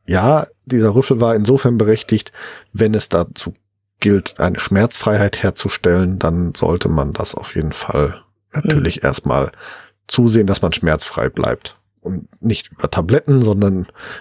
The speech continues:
Speaker 1: indem man den Schmerz an seiner Ursache erstmal packt.
Speaker 2: Ja. Ja, äh, dazu gehö-, ne, gehört allerdings auch, dass man auch, ne, guckt, was ist die Ursache dahinter? Was macht mir tatsächlich Schmerzen?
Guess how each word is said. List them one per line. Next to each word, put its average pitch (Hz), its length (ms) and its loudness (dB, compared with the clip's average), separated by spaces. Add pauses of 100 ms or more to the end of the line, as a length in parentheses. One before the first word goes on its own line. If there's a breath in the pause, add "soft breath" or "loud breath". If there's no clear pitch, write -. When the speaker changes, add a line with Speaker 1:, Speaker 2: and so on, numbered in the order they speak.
Speaker 1:
indem 107 280 2
man 95 160 0
den 92 140 0
Schmerz 95 440 0 (120)
an 95 200 -2
seiner 90 300 0
Ursache 78 440 -2
erstmal - 300 -8
packt. - 400 -14 (300)
Speaker 2:
Ja. - 220 -6 (580)
Ja, 165 340 0
äh, 156 140 2
dazu 180 400 -2
gehö-, 170 300 4
ne, 180 380 2 (140)
gehört 190 340 2
allerdings 190 440 2
auch, - 140 0
dass 185 200 -2
man 180 140 0
auch, - 160 -2 (180)
ne, 240 180 0 (120)
guckt, - 240 -4
was - 160 -2
ist - 240 -2
die 226 80 -4
Ursache 139 480 0
dahinter? 135 440 0
Was 160 220 0
macht 151 300 -2
mir 151 100 2
tatsächlich - 640 -2
Schmerzen? - 520 -2